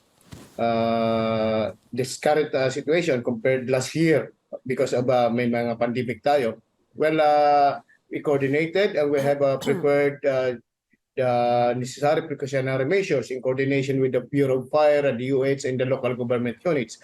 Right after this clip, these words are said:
Speaker 1: And, uh, we conducted, uh, of course, monitoring sa ating mga pagtitinda ng ating mga firecrackers. And, uh, we mo-, we monitor and, uh, we, uh, observe also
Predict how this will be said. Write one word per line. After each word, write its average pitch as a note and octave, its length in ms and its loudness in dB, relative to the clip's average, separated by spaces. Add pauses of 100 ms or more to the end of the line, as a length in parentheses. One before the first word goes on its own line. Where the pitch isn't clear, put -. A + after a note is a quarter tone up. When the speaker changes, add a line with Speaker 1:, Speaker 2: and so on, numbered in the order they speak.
(200)
Speaker 1:
And, C#3+ 80 0
uh, D3+ 240 4
we C#3+ 80 -4
conducted, C#3+ 560 0
uh, B2+ 320 0
of - 400 -18
course, C#3 320 0
monitoring C#3 640 0
sa C3 320 0
ating C3+ 160 -4
mga B2+ 480 -2 (300)
pagtitinda F#3 640 2
ng D#3+ 80 0
ating D3 240 -2
mga C#3+ 160 0
firecrackers. C#3 840 0
And, D3+ 220 0
uh, D#3 400 0 (240)
we E3 480 2
mo-, E3 400 0
we D#3+ 160 0
monitor E3 640 2
and, D#3 160 -2
uh, D3 240 0
we, C#3+ 480 0 (400)
uh, C#3 320 2
observe D#3 480 2
also E3 640 0